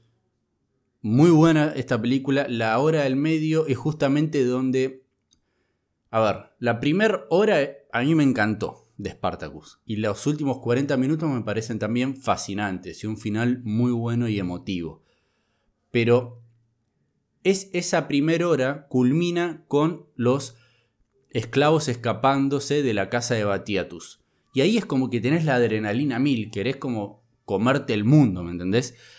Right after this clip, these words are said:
Y ahí yo siento que la película se aplana y se achata la historia porque, como bien dije, comienzan a mostrarte más la política dentro del Imperio Romano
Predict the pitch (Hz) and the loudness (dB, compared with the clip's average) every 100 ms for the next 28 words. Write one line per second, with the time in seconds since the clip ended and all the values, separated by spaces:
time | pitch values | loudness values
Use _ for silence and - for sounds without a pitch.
0 | - _ _ _ - 156 208 214 - 185 | -20 _ _ _ 0 2 2 0 -2 -4
1 | - 190 185 143 131 120 127 160 165 156 | -2 -2 -2 -2 -2 -2 -2 -2 0 -2
2 | - _ _ - 110 120 170 175 156 - | -6 _ _ -4 -2 0 -2 0 -2 -2
3 | 110 - 160 135 110 110 - 151 139 123 | -4 -2 -2 -2 -4 -4 -4 0 2 2
4 | 131 139 - 110 107 113 - _ 110 110 | 2 0 -4 -6 -6 -12 -16 _ -4 0
5 | 127 143 156 147 123 113 127 127 127 110 | 2 0 -2 -2 -2 0 0 0 -2 -2
6 | 113 - 127 127 120 117 131 - - _ | -4 -2 -2 -2 -4 -2 -4 -6 -18 _
7 | 107 110 104 113 113 147 - - 120 127 | -2 -2 0 0 0 -2 -4 -4 -2 -2
8 | 123 117 107 98 92 123 127 117 101 104 | -2 -2 -2 -4 -4 -4 -2 -2 -2 -2
9 | 127 123 113 131 | 0 0 -2 -4